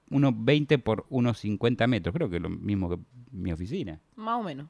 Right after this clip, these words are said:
Speaker 1: Más o menos. Completamente pintada de rojo, suelo y techo incluido. Dentro de aquella pequeña habitación se hallaba una especie de pozo mal sellado que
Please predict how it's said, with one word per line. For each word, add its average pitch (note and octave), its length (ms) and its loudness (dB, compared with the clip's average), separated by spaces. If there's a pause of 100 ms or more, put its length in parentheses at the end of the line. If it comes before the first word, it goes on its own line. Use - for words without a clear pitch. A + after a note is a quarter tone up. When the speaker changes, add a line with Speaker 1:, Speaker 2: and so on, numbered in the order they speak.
(120)
Speaker 1:
Más A2+ 140 0
o B2 80 2
menos. E2+ 260 -2 (760)
Completamente B3 520 8
pintada G3+ 400 10
de D#3 100 12
rojo, C3+ 580 6
suelo D#3+ 540 10
y - 120 0
techo - 280 4
incluido. E2 560 0 (260)
Dentro B3 280 8
de A3 60 10
aquella F#3+ 260 4
pequeña F3 200 4
habitación E3 380 4
se C3+ 100 -2
hallaba D3 220 4
una D3+ 120 6
especie C#3 300 2
de G#2 120 6
pozo D3+ 420 4
mal B2+ 160 6
sellado A#2 580 4
que G2 80 0